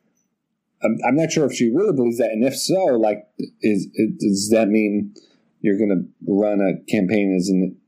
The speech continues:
as a third party to stay in the conversation? Uh, like, does that mean you're gonna take Bernie? Like, like if, if Bernie sprints away with this thing, are you still gonna keep running all the way to the convention?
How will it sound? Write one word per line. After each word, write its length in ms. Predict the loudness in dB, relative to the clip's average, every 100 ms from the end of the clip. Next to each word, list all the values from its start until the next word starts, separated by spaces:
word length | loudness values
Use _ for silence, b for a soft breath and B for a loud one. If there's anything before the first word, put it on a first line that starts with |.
| _
as 160 | -2 -2
a 120 | -2
third 360 | 0 0 -2 -6
party 420 | -2 0 2 0
to 100 | 0
stay 240 | -2 0 0
in 100 | 0
the 120 | 0
conversation? 1000 | 0 0 0 0 -2 0 0 0 -2 -4 b b b _ _ -2
Uh, 60 | -2 -2 -6 -2
like, 220 | 0 -2 0
does 180 | 0
that 160 | 0 2
mean 180 | 2 2
you're 140 | 0
gonna 340 | 2 2 2 0
take 240 | 0 -2 0
Bernie? 520 | 0 2 0 -2 -6 b b b b
Like, 180 | -2 -2 -2 -2
like 200 | 0 2
if, 160 | 2 -2 -2
if 280 | -2 -2 -2
Bernie 360 | 0 2 0
sprints 320 | 0 -2 0
away 180 | 2 2
with 160 | 2 0
this 220 | -2 0
thing, 400 | 0 0 -4 B B B
are 80 | 0
you 100 | 0
still 220 | 0 0
gonna 180 | 2 0
keep 220 | 0 -2 0
running 580 | 0 2 0 0 -2 0
all 180 | 0 2
the 80 |
way 140 | 0 0
to 120 | 0
the 120 | -2
convention? 1000 | -2 0 0 0 0 0 0 0 -4 -8